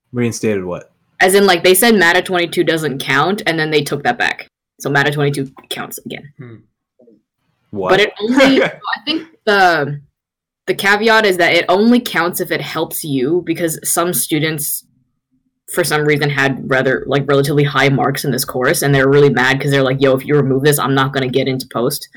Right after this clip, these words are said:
Speaker 2: Um, so
Speaker 1: Hmm.
Speaker 2: they let it, like, there was, like, a huge backlash from this.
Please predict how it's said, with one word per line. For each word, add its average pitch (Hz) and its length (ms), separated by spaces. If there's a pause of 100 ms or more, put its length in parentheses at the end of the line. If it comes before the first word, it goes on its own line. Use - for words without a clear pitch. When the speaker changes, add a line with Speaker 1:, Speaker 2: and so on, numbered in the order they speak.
(560)
Speaker 2:
Um, 131 440
so 104 160
Speaker 1:
Hmm. - 40
Speaker 2:
they 151 200
let 165 200
it, - 240 (100)
like, 147 180
there 165 120
was, 170 100
like, 165 120
a - 100
huge 196 1000 (180)
backlash 151 560
from 175 140
this. 175 200